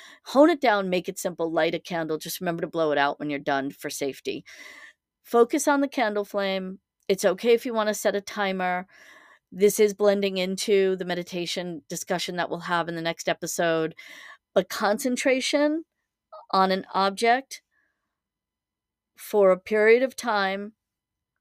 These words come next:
without distraction, because you've withdrawn your senses, your breath is steady, and your body's been primed to sit and do the work. Dharana,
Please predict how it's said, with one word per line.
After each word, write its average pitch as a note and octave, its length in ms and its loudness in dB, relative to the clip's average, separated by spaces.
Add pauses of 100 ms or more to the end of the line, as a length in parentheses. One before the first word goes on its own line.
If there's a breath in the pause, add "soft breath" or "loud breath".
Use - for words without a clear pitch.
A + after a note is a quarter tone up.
without G3 460 2
distraction, F#3+ 800 -4 (400)
because F#3+ 380 -4
you've F3+ 240 -4
withdrawn F3 480 -2
your E3+ 100 -4
senses, A#3 680 -2 (340)
your F#3+ 140 0
breath F3 320 0
is F3+ 120 -8
steady, F#3 540 -2
and F3 140 -4
your F3 100 -4
body's E3 380 -2
been D#3+ 180 -8
primed D3 460 -4
to D#3+ 100 -8
sit - 300 -6
and C#3+ 160 -6
do C#3 120 -8
the C3+ 120 -10
work. - 380 -10 (800)
Dharana, E3 500 2